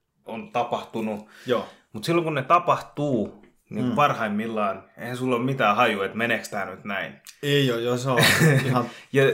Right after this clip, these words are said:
Speaker 1: monesti, niinku, että haudottamalla asioita, että, että antaa, niinku, se keiton muhi,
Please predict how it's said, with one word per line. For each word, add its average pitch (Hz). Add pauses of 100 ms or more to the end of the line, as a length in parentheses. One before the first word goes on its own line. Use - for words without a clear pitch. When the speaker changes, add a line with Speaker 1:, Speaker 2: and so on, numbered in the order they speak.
Speaker 1:
monesti, 170
niinku, 151
että -
haudottamalla 120
asioita, 104
että, -
että 131
antaa, 143 (140)
niinku, 117
se 117
keiton 123
muhi, 120